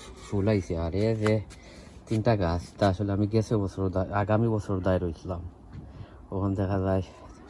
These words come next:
সকলটি ঠিক হয়ে গেছে। ও, সকলটি অমলাখানে দিলাইলাম। আপনারাও চাইলে অমলাখান করতে পারবা। আর ওখন আমি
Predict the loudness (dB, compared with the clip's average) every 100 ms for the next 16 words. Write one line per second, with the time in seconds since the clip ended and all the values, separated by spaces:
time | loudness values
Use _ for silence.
0 | -10 -6 -2 0 0 2 0 0 -6 -2
1 | 2 4 4 2 -2 -6 -8 -16 -18 -20
2 | -20 -20 -18 -18 -20 -18 -16 -4 0 0
3 | -2 -8 -6 -6 -6 -14 -20 -20 -20 -20
4 | -18 -18 -20 -20 -20 -20 -18 -8 -6 2
5 | 4 6 4 2 2 4 4 2 0 -4
6 | -4 -6 -8 -14 -18 -20 -20 -20 -20 -18
7 | -18 -18 -18 -20 -20 -20 -20 -18 -16 -16
8 | -16 -18 -20 -18 -18 -12 -4 0 2 2
9 | 2 0 0 2 2 2 4 6 6 6
10 | 4 4 2 2 0 -2 2 2 4 2
11 | 0 -2 -8 -20 -18 -18 -18 -18 -16 -6
12 | -2 0 0 -2 -2 -2 2 4 6 6
13 | 6 6